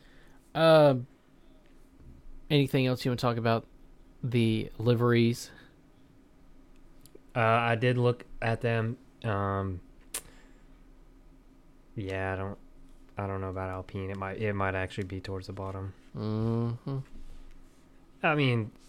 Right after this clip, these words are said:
Speaker 2: that's not to say that I hate it. I do like the blue, the way it matches with the pink a little bit. But
Speaker 1: It's a nice
Speaker 2: yeah.
Speaker 1: dark blue. I'm a, I'm a fan of dark blue.
Speaker 2: The blue is a good blue.
Speaker 1: Mm-hmm.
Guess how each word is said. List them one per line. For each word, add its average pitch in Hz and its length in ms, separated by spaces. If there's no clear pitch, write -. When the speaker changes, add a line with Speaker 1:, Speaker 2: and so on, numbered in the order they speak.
Speaker 2:
that's 135 200
not 131 140
to 110 60
say 110 280
that 101 120
I 95 200
hate 98 260
it. 90 180
I 107 100
do 123 180
like 110 200
the 110 60
blue, 104 540
the 107 180
way 98 160
it 92 60
matches 101 420
with 95 140
the - 60
pink 120 320
a 104 40
little 92 220
bit. 95 320
But 110 160
Speaker 1:
It's 180 140
a 202 40
nice 202 340
Speaker 2:
yeah. 147 60
Speaker 1:
dark 143 260
blue. 110 320
I'm 120 160
a, 123 120
I'm 135 160
a 127 40
fan 123 300
of 101 140
dark 104 240
blue. 85 320
Speaker 2:
The 127 80
blue 143 380
is 135 100
a 113 80
good 110 240
blue. 104 380
Speaker 1:
Mm-hmm. 104 180